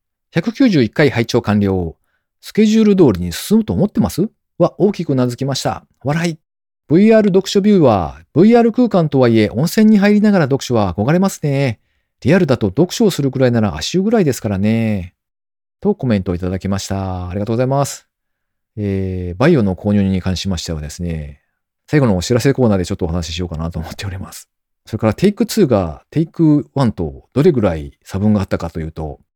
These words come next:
多分全然違ったような気がしますね。あすかさんにごめんなさいって言ってですね、都合をつけていただいて、翌日に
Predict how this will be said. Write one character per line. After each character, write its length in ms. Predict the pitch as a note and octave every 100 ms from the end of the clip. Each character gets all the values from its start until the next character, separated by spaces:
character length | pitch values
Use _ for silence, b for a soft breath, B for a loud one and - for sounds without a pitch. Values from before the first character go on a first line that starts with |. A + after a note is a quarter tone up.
| _ _ _ _
多 120 | E3
分 120 | A2+
全 200 | D#2+ A2
然 240 | B2+ - D3
違 300 | - - -
っ 40 |
た 80 | E3+
よ 80 | D3+
う 40 |
な 80 | A2
気 100 | F#2+
が 60 | E2+
し 100 | G2+
ま 80 |
す 120 | E2+ E2+
ね。 180 | D#2 - B B B -
あ 60 |
す 40 | -
か 80 |
さ 120 | A2 G2+
ん 40 |
に 160 | F#2+ G2
ご 100 | G2+
め 120 | G#2+
ん 20 |
な 80 | A#2
さ 140 | -
い 20 |
っ 20 | B2
て 60 | -
言 80 | F2+
っ 20 |
て 80 | E2
で 100 | D#2+
す 120 | F2+
ね、 240 | D#2+ D2+ -
都 120 | G#2
合 80 | G2+
を 60 |
つ 80 | -
け 100 | G2+
て 80 | F2+
い 60 |
た 80 | E2+
だ 100 | D#2+
い 60 | D#2
て、 300 | - F#2+ - _ _
翌 160 | F#2 A2+
日 200 | A2+ B2
に 240 | B2+ A#2+